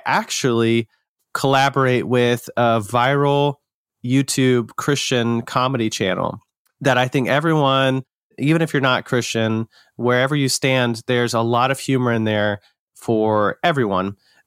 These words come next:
but it's specifically based on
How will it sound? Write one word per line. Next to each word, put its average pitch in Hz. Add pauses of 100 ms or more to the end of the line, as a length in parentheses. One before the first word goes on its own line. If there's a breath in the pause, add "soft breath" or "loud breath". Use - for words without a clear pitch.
but 123
it's -
specifically 135
based 117
on 113